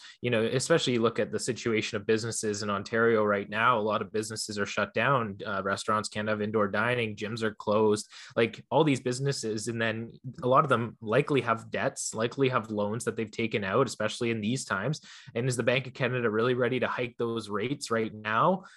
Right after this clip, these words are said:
you know, when those businesses aren't bringing in any revenue? And that's just gonna cause a whole other, uh, uh, ripple effect. So as you said, Joe, it's a quite a fine line that they walk, and everyone's eagerly anticipating the results of it. And we'll have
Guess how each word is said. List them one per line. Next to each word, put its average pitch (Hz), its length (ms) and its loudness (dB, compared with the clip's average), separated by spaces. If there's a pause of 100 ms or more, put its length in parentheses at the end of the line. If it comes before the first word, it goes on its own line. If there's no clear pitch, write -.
(120)
you 110 140 -4
know, 107 180 4
when 113 480 2
those 123 220 2
businesses 131 600 0
aren't 123 180 2
bringing 135 280 0
in 139 80 0
any 143 180 0
revenue? 143 520 0
And 117 120 -8
that's 131 240 -2
just - 200 -2
gonna 143 160 0
cause 135 240 2
a 135 40 4
whole 175 280 4
other, 107 420 0
uh, 101 480 -6
uh, 104 300 -2
ripple 110 300 -2
effect. 98 340 -4
So 107 160 0
as 156 120 4
you 165 60 -2
said, 135 240 4
Joe, 104 200 2
it's 104 120 -2
a 117 140 -2 (240)
quite 185 180 8
a 185 60 6
fine 160 300 4
line 139 280 6
that 139 140 0
they 120 80 0
walk, 110 500 2
and 117 160 -2 (280)
everyone's 143 480 4
eagerly 139 420 2
anticipating 123 720 -4
the 117 100 2
results 110 460 0
of 131 80 -2
it. 175 180 2
And 110 160 -6
we'll 113 140 2
have 113 320 0